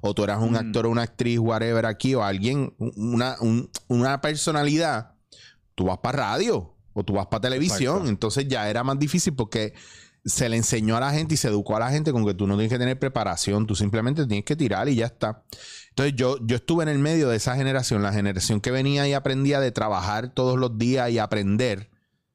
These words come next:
Speaker 1: ¿verdad? Las
Speaker 2: Sí.
Speaker 1: estructuras versus la generación que llegaba, tenía el talento y no importa, después que tengan el talento y los seguidores, nosotros los movemos.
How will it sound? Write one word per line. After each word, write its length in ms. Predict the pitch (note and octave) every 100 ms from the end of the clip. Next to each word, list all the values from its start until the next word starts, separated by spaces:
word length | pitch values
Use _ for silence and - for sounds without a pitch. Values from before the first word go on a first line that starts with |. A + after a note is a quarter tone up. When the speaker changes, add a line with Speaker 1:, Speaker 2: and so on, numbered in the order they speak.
| _
Speaker 1:
¿verdad? 280 | F#2 G2 B2+
Las 140 | B2+
Speaker 2:
Sí. 100 | G#2
Speaker 1:
estructuras 720 | F#2+ G#2 G2+ _ D#3+ D#3+ A#2+ A2+
versus 280 | G#2+ G#2+ -
la 140 | G2+ G2+
generación 500 | F#2+ F2+ E2+ A2+ A#2
que 160 | D3+
llegaba, 760 | A#2 G2+ A#2 D3+ B2+ A#2 - _ _ _ _ _
tenía 320 | - G#2 G#2
el 120 | A2 A2+
talento 400 | C3+ D3 E3+ C#3+
y 40 |
no 60 | A#2
importa, 440 | C#3 C#3 D3+ B2+
después 180 | - A#2
que 100 | B2+
tengan 220 | C#3+ D3
el 100 | D3
talento 300 | D3+ D3 D3
y 20 |
los 120 | D3+
seguidores, 440 | C3+ D3+ D3 E3 C#3
nosotros 400 | A2 - A2+ A#2
los 140 | B2+
movemos. 500 | C3 A2+ F#2+ G#2+ F2